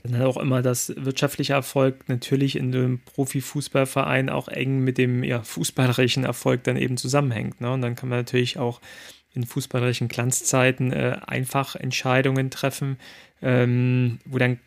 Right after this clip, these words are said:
ganz egal auch hinter-, nicht hinterfragt wird, ob das jetzt eine gute oder schlechte Entscheidung ist.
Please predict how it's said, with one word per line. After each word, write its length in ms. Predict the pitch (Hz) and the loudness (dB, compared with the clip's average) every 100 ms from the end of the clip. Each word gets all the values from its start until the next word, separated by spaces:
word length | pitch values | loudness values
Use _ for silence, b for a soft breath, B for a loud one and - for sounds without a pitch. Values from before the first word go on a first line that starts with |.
| - - | -6 0
ganz 220 | 127 127 | 2 4
egal 460 | 131 123 131 135 | 4 6 6 4
auch 200 | 131 135 | 2 -2
hinter-, 240 | 139 131 - | 2 2 2
nicht 320 | 143 139 - | 0 0 2
hinterfragt 640 | 139 135 - 123 135 - 143 | 4 4 4 2 2 2 2
wird, 160 | 135 | 2
ob 120 | - | 0
das 120 | - 131 | -4 -4
jetzt 180 | 123 | -2
eine 80 | 127 | -2
gute 260 | - 139 139 | -2 2 4
oder 140 | 123 | 4
schlechte 300 | 123 135 - | 2 0 0
Entscheidung 420 | 135 139 135 131 | -2 2 2 2
ist. 180 | 131 - | 0 -4